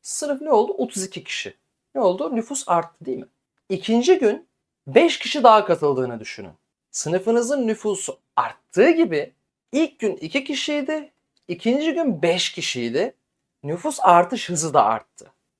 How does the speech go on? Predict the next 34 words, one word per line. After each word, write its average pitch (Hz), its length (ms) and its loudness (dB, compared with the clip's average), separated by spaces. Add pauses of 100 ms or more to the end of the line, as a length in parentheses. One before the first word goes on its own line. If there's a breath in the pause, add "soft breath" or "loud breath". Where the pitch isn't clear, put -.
(120)
Üçüncü 311 480 -2
gün 311 220 -4 (380)
bir 392 180 10
kişi - 300 -8
geldi. 107 460 -2 (380)
Nüfus 226 340 -8
artış 262 420 2
hızı 208 260 0
azaldı 165 540 4
bir 131 80 -8
gün 127 100 -6
önceye 120 360 -6
göre 110 280 -8
değil 196 120 -10
mi? 113 140 -12
Bir 135 80 -12
gün 165 140 -8
önce 180 240 -6
çok 151 260 -8
daha 139 200 6
fazla 120 320 -4
kişi - 220 -8
gelmişti 104 520 -6
çünkü. - 340 -20 (380)
Peki 254 400 -4 (260)
bir 330 280 2
kişi 226 280 -4
daha 208 200 8
geldi 139 400 2
dedim. 104 260 -14 (340)
Sınıfınızın 269 720 0
nüfusu 220 460 -4
azaldı 143 480 4
mı? 170 160 -12